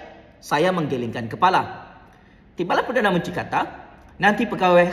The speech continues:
khas saya akan beri arahan lanjut dan ikut apa arahan pegawai khas saya itu,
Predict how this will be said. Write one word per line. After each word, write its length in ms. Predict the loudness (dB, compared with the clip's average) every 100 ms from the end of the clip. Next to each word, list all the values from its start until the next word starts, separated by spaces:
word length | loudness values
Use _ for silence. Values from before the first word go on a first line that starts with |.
| 2
khas 240 | 4 4 4
saya 240 | 0 2
akan 180 | 0 0 0
beri 160 | 2
arahan 320 | 2 0 0
lanjut 320 | 0 0 0 -4 -6 -20 -20 -12
dan 240 | -10 -8
ikut 320 | -8 -8 0
apa 240 | 0 2 0
arahan 320 | 0 0 -4
pegawai 320 | -4 -4 -4
khas 240 | -4 -6
saya 160 | -2 0
itu, 240 | 0 -4